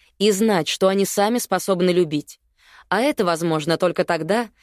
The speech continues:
когда человека любят искренне, без всяких ограничений. Для этого и родители должны быть уверены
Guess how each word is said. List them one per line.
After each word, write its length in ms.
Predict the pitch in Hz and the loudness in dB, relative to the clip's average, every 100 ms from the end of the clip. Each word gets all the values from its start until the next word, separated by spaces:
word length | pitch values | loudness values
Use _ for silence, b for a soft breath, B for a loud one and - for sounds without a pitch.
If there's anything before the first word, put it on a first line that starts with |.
| b - | b -4
когда 320 | 185 196 247 | 0 2 0
человека 560 | - 233 220 247 - | 2 2 4 2 2
любят 340 | 196 220 214 - | 2 2 0 0
искренне, 640 | 254 233 - 156 151 151 - b b - | -2 -2 -2 -2 -2 -4 -10 b b -4
без 280 | 208 247 - | 0 0 0
всяких 460 | - 214 196 202 | 0 0 0 -2
ограничений. 840 | 202 175 180 180 - 147 - - _ _ _ _ _ _ _ _ _ _ _ _ _ _ _ _ | 0 2 2 0 -2 -4 -4 -12 _ _ _ _ _ _ _ _ _ _ _ _ _ _ _ _
Для 220 | 175 196 | 0 2
этого 340 | 196 254 226 208 | 2 0 0 2
и 160 | 220 | 4
родители 480 | 214 208 202 277 202 | 4 2 0 0 2
должны 400 | 165 160 156 185 | 2 2 2 0
быть 160 | 170 - | 2 0
уверены 560 | 175 220 214 175 160 | 2 4 4 2 0